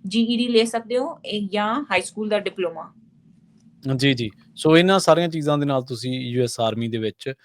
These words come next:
Speaker 2: ਭਰਤੀ ਹੋ ਸਕਦੇ ਹੋ। ਸੋ ਅੱਗੇ ਵੀ ਬਹੁਤ ਸਾਰੇ ਲੋਕਾਂ ਦੇ ਨਾਲ ਇਸ ਤਰ੍ਹਾਂ ਯੂ ਐਸ ਆਰਮੀ ਦੇ ਵਿੱਚ ਜਿਹੜੇ ਸਰਵ ਕਰ ਰਹੇ ਨੇ, ਉਹਨਾਂ ਦੇ ਨਾਲ ਅਸੀਂ ਇੰਟਰਵਿਊਜ਼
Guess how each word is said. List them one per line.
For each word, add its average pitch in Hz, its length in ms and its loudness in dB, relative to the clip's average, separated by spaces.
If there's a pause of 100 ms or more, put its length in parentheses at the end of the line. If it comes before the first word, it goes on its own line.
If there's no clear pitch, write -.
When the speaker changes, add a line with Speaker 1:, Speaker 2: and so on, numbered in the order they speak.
(240)
Speaker 2:
ਭਰਤੀ 123 280 0
ਹੋ 117 80 -2
ਸਕਦੇ 117 280 -4
ਹੋ। 165 40 0
ਸੋ 190 280 2 (320)
ਅੱਗੇ 143 200 4
ਵੀ 208 100 2
ਬਹੁਤ 185 240 4
ਸਾਰੇ 185 220 0
ਲੋਕਾਂ 156 300 2
ਦੇ 156 80 0
ਨਾਲ 139 200 2
ਇਸ 131 100 0
ਤਰ੍ਹਾਂ 139 260 0
ਯੂ 131 140 -4
ਐਸ 131 160 -2
ਆਰਮੀ 123 260 -2
ਦੇ 123 100 -4
ਵਿੱਚ 120 240 -4
ਜਿਹੜੇ 127 160 -2
ਸਰਵ 123 280 -4
ਕਰ 127 180 0
ਰਹੇ 120 100 -2
ਨੇ, 120 120 -6
ਉਹਨਾਂ 123 200 -4
ਦੇ 127 80 -4
ਨਾਲ 113 200 -2
ਅਸੀਂ 110 180 -8
ਇੰਟਰਵਿਊਜ਼ 127 360 -4